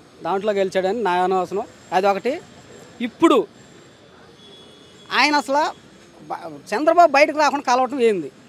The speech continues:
ఇప్పుడు దొంగ అనేది పట్టుకున్నారు సీబీఐ వాళ్ళు, దొంగ అనేది బయట పడడం దాకా ఉండాలి కదా. బెయిల్ మీద వచ్చినప్పుడు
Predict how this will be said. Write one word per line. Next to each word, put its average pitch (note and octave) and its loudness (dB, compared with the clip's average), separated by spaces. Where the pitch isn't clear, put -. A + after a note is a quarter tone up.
ఇప్పుడు - -16
దొంగ A#3+ -2
అనేది D4+ 2
పట్టుకున్నారు C4 -4
సీబీఐ A#3+ -2
వాళ్ళు, F#3+ -4
దొంగ A#3+ 0
అనేది D#4 4
బయట A#3 0
పడడం C#4+ 2
దాకా D4 2
ఉండాలి C4 2
కదా. D3+ -4
బెయిల్ C#4 8
మీద D#4 2
వచ్చినప్పుడు C#4+ 2